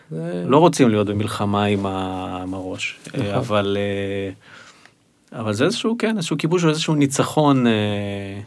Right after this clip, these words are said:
Speaker 2: שבעצם פשוט לראות שאנחנו יכולים הרבה יותר ממה שאנחנו מסוגלים. אני בחיים, בחיים לא הייתי חושב שאני, אני לא בן אדם ספורטיבי, בכלל,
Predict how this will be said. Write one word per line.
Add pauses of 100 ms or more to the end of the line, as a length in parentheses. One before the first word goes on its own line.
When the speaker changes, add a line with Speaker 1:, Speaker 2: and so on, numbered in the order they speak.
(260)
Speaker 2:
שבעצם
פשוט (640)
לראות
שאנחנו
יכולים (580)
הרבה
יותר
ממה
שאנחנו
מסוגלים. (220)
אני
בחיים, (680)
בחיים
לא
הייתי
חושב
שאני, (920)
אני
לא
בן
אדם
ספורטיבי, (720)
בכלל,